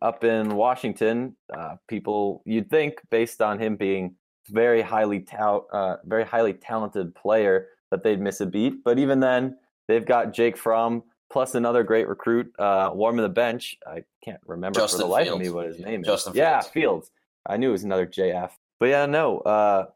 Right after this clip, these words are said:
Speaker 1: Jake from State Farm memes aside, the man is, uh, not, not a bad player, you know? I think that U G A m-, might lose a little on the ground. They've been buffing up their, uh, running back pictures with some Photoshop. I know that was a controversy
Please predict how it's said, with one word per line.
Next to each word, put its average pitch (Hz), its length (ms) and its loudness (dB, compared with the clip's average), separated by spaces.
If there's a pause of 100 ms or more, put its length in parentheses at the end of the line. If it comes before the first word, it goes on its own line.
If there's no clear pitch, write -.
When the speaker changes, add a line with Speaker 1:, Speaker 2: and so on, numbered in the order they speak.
Speaker 1:
Jake 127 260 0
from 113 160 -4
State 123 360 -2
Farm 120 280 0
memes 135 320 -2
aside, 110 580 0
the 101 80 -2
man 120 340 -2
is, 104 420 -4 (200)
uh, 98 80 -6 (220)
not, 120 340 -4 (200)
not 120 220 0
a - 20 0
bad 135 400 0
player, 135 320 4
you 104 160 2
know? 127 340 0 (200)
I 113 120 -2
think 131 440 -4 (200)
that 117 360 0
U 127 200 -2
G 135 220 -2
A 147 180 4
m-, 131 320 -2
might 156 280 -2
lose 190 180 0
a 156 40 -2
little 170 240 2
on 143 160 2
the 123 60 2
ground. 107 480 -2 (180)
They've 113 180 2
been 104 480 0 (220)
buffing 113 380 -2
up 113 220 -2 (100)
their, 101 340 2
uh, 90 360 0
running 107 360 -2
back 107 320 0
pictures 104 440 -2
with 95 160 -6
some 95 120 -10
Photoshop. 101 640 0
I 95 60 0
know 92 140 -2
that 92 100 0
was 90 120 -4
a 87 60 -12
controversy 90 880 -8